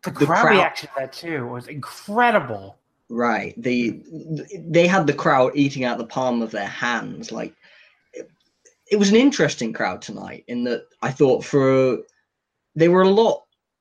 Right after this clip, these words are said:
Speaker 2: quieter for quite a lot of the matches than I expected. Not that they were, like, unfairly quiet, because as we've, we're kinda gonna get onto, a lot of the undercard didn't entirely deliver. And then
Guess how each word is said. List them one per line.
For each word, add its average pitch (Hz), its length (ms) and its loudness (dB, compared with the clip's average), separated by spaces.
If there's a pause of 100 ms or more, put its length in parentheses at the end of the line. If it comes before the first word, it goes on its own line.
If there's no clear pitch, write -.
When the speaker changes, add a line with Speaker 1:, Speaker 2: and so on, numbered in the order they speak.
(160)
Speaker 2:
quieter 151 840 0
for 131 260 -4
quite 175 260 -4
a 127 60 -2
lot 131 300 -2
of 190 100 -8
the 208 80 0
matches 208 440 -2
than 147 160 -2
I 131 120 -2
expected. 147 680 -2
Not 143 240 -2
that 120 180 -12
they 113 160 -2
were, 113 140 -4
like, - 260 -8
unfairly 131 720 0
quiet, 208 480 2
because - 600 -6 (140)
as 117 260 -6
we've, 117 140 -8 (240)
we're 131 220 -4
kinda 127 300 2
gonna 123 180 2
get 113 180 2
onto, 120 480 2
a 120 60 0
lot 131 140 0
of 117 80 -4
the 110 100 0
undercard 113 480 0
didn't 135 320 -2
entirely 131 480 0
deliver. 117 540 0
And 117 140 0
then 120 200 -2